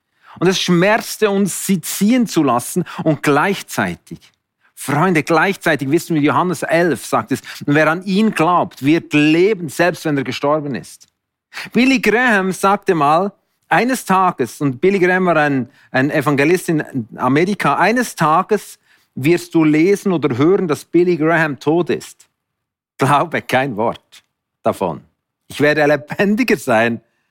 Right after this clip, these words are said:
als jetzt. Einzig meine Adresse hat sich geändert,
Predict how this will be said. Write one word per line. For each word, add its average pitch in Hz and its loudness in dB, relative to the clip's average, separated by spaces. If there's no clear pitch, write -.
als 113 -2
jetzt. - -2
Einzig 190 -4
meine 120 0
Adresse 92 -4
hat - -20
sich - -14
geändert, 80 -8